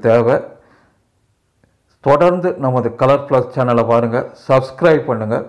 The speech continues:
லைக் பண்ணுங்க, ஷேர் பண்ணுங்க. மறக்காம நான்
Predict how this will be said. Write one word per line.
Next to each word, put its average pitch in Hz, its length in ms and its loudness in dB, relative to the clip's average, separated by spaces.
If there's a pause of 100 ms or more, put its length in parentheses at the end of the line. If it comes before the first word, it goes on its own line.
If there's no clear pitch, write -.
(300)
லைக் 135 200 -2 (100)
பண்ணுங்க, 113 280 -2 (320)
ஷேர் 113 320 -2
பண்ணுங்க. 104 320 -6 (880)
மறக்காம 143 640 0
நான் 120 160 0